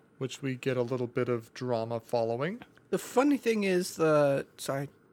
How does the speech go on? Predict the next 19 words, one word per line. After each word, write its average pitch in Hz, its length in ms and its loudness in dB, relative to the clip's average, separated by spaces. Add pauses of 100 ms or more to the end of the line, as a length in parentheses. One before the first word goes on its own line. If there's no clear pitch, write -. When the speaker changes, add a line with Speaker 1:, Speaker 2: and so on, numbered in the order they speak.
(180)
Speaker 2:
not 156 140 -2
really 143 200 -6
kind 139 240 -6
of 143 80 -6
funny, 151 180 0
but 151 160 0
the 160 140 0
odd 170 220 6
thing 156 180 2
is 156 220 0
that 143 200 6 (600)
they, 190 440 4 (120)
uh, 170 380 6 (840)
basically 156 420 4
attacked 143 420 4
a 131 80 -4 (480)
brothel. 147 440 6 (540)
Speaker 1:
Yeah. 180 280 6
Speaker 2:
There's, - 200 -2